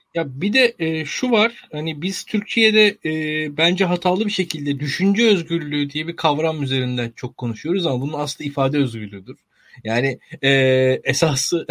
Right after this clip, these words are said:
<laughs> çünkü düşünce zaten, hani düşünce özgürdür. Düşünürsünüz siz. E, bunun, e, ama burada anlam ifade eden şey ifade özgürlüğü ve, e, Sedat Peker'in konuşması,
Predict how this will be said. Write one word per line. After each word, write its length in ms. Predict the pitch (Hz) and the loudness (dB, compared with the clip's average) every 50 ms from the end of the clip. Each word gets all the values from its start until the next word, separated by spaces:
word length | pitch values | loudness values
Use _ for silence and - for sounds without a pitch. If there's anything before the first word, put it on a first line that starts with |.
| - | -2
<laughs> 140 | - 202 - | -2 -2 0
çünkü 240 | - 202 175 185 165 | -2 -2 0 0 2
düşünce 540 | 196 180 - 226 226 220 208 240 226 208 - | 2 2 4 4 6 6 8 8 6 6 4
zaten, 360 | 175 196 208 202 - 208 196 | 2 4 4 4 4 2 2
hani 220 | 190 185 185 180 180 | 2 0 0 -2 -2
düşünce 380 | 202 - - 190 175 202 208 208 | -2 -2 0 2 4 4 6 6
özgürdür. 560 | 247 240 226 226 247 220 160 139 117 - - - - - | 6 4 4 4 4 2 2 0 -4 -8 -10 -16 -12 -10
Düşünürsünüz 640 | 135 - 190 196 185 165 - - 120 104 98 - | -4 0 4 4 4 4 2 0 -6 -6 -6 -8
siz. 260 | - 107 104 - - - | -12 -16 -16 -18 -16 -8
E, 60 | 139 127 | -4 -2
bunun, 540 | 127 123 123 120 135 147 151 160 143 143 - - - - - - 131 - | 0 0 0 2 2 2 2 0 -2 -6 -10 -16 -18 -18 -16 -16 -10 -6
e, 40 | 139 127 - | -6 -6 -4
ama 260 | - 156 175 185 170 | -2 0 2 2 4
burada 320 | 180 196 190 202 208 202 - | 4 4 6 6 4 6 6
anlam 300 | 165 170 180 202 226 240 | 6 6 8 8 6 6
ifade 280 | 220 185 208 208 202 | 6 6 8 8 8
eden 120 | 208 214 214 | 8 8 6
şey 180 | 208 - 269 | 4 2 0
ifade 300 | 240 233 247 247 240 247 | 2 6 6 6 8 8
özgürlüğü 560 | 247 220 170 156 143 135 120 117 131 202 - 185 | 6 4 4 2 0 0 0 0 0 0 2 2
ve, 200 | 185 190 190 - _ _ _ _ _ - - _ _ _ - | 2 2 2 0 _ _ _ _ _ -20 -20 _ _ _ 0
e, 200 | 131 135 131 127 | 2 2 2 0
Sedat 340 | - - 160 170 180 175 - | -2 -2 -2 -2 -2 -2 -4
Peker'in 300 | 277 285 302 302 294 - | -2 0 0 0 0 0
konuşması, 800 | - - 208 214 208 - - 226 214 208 - - 254 240 220 | 2 4 4 4 4 4 2 2 2 2 2 0 -2 -2 -2